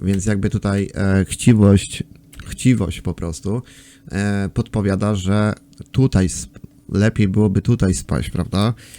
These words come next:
E, więc tutaj jakby wzrosty mnie nie cieszą w tym przypadku. E, cieszą mnie bardziej tutaj spadki. No i tak, jeżeli, słuchajcie, <clears throat> dojdziemy sobie tutaj, mm, no to jakby ten ruch paraboliczny trochę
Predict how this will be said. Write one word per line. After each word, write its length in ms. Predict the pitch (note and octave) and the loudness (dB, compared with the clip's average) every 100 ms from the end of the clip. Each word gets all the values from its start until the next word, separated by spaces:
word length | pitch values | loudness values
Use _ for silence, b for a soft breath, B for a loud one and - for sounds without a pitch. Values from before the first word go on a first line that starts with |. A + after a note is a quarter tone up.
| B - - | B -20 -6
E, 640 | F#2+ G2 F#2+ F#2 F#2+ F#2+ F2+ | -2 -2 -2 -2 -4 -4 -4
więc 220 | G#2 G2+ | -4 -2
tutaj 180 | - G#2 | 0 0
jakby 220 | F#2+ G2+ | 2 2
wzrosty 420 | F2+ A2 A#2+ A#2+ | 4 2 2 2
mnie 120 | A2 | 2
nie 140 | G#2+ G#2 | 2 0
cieszą 360 | G#2+ F2+ F#2 | 0 0 -4
w 40 | E2 | -4
tym 120 | E2+ | -6
przypadku. 580 | - D#2 D#2+ - G#2+ C#3 B B B - G2+ | -6 -8 -8 -6 -6 -6 B B B -14 -8
E, 340 | G2 G2+ G2 | -4 -4 -4
cieszą 280 | - A2+ A#2 | -6 -8 -6
mnie 140 | G#2 | -6
bardziej 300 | F#2+ G2 G#2+ | -4 -6 -4
tutaj 240 | G#2 G2 F#2+ | -4 -2 -4
spadki. 640 | - F#2 - - A2+ D#3 B B B B - | -2 -4 -4 -2 -2 -2 B B B B -6
No 80 | A2+ | -2
i 80 | - | 2
tak, 240 | C3+ F#2+ | 2 2
jeżeli, 260 | G2 A2+ C3+ | 0 0 -2
słuchajcie, 400 | B2+ A#2+ B2+ B2 - - F#3+ F3+ | 0 0 0 -2 -4 -2 -2 4
<clears throat> 440 | E3 C3+ G#2 F#2 | 6 6 4 2
dojdziemy 340 | G#2+ G#2 A#2 C3+ | 2 2 2 0
sobie 220 | A#2+ A2+ | 0 0
tutaj, 420 | G#2 E2 E2+ G#2 A2 | 0 -2 -2 -2 -4
mm, 340 | F#2+ G2 G2 G2+ | -6 -4 -2 -4
no 80 | |
to 120 | G#2+ B2 | -2 -2
jakby 180 | A#2 | -2
ten 200 | A2 A#2 | -2 -2
ruch 140 | A#2 A#2+ | -2 -2
paraboliczny 600 | A#2 A2+ G2+ A2 - A2 | -2 0 0 -2 -2 -6
trochę 540 | - G#2+ A2 A2 G#2+ | -4 -2 0 2 0